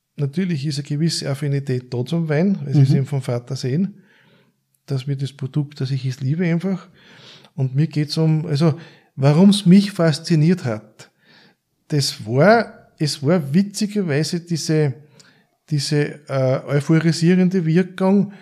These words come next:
Speaker 1: war tatsächlich bei mir beim Wein am Anfang nicht ausschlaggebend, sondern bei mir war's unglaublich diese Vielfalt an Aromen.
Speaker 2: Ja.
Speaker 1: Ich bin ein,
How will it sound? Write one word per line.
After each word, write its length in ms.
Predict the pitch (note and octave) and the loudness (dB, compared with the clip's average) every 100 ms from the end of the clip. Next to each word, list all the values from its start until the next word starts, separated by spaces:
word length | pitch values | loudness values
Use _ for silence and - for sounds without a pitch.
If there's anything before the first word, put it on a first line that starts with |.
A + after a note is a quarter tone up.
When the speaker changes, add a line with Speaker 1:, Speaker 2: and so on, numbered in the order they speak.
| - - _ - | -20 -20 _ -20
Speaker 1:
war 560 | A#2+ A#2 G2 D#3 G#3 | -10 -6 -2 0 0
tatsächlich 720 | F#3+ E3+ C3+ E3+ F3+ F#3+ - | 0 0 2 2 2 0 0
bei 80 | E3+ | 0
mir 160 | D#3+ E3+ | 2 4
beim 180 | E3+ | 2
Wein 160 | C3+ C3+ | 2 2
am 120 | E3 | 2
Anfang 300 | C3+ C#3+ D#3 | 0 0 0
nicht 140 | D#3 D#3 | 0 2
ausschlaggebend, 720 | C3 C3 C#3 C3+ B2 G#2+ A2 | 0 -2 -4 -4 -4 -6 -4
sondern 280 | C3+ C#3 C#3 | 2 2 2
bei 120 | C#3+ | 2
mir 240 | C3+ F#3 | 2 2
war's 220 | D#3 D3+ | 0 -2
unglaublich 920 | - - F#3+ G#3+ G#3 E3+ C#3+ D#3+ D#3+ - | -4 2 6 6 4 2 -2 0 -4 -4
diese 240 | D3+ C#3 | -4 -4
Vielfalt 680 | - D#3 G3 G3 D3 D3+ - | -2 2 2 0 -4 -4 -6
an 140 | C#3 | -8
Aromen. 580 | C3+ C3+ B2 C#3+ C3+ F#3 - | -6 -4 0 2 0 -2 -2
Speaker 2:
Ja. 200 | D3 C3+ - - | 0 0 -4 -8
Speaker 1:
Ich 200 | - C#3 | -2 -2
bin 220 | - F3 F#3+ | 4 4 4
ein, 320 | E3 - | 0 -4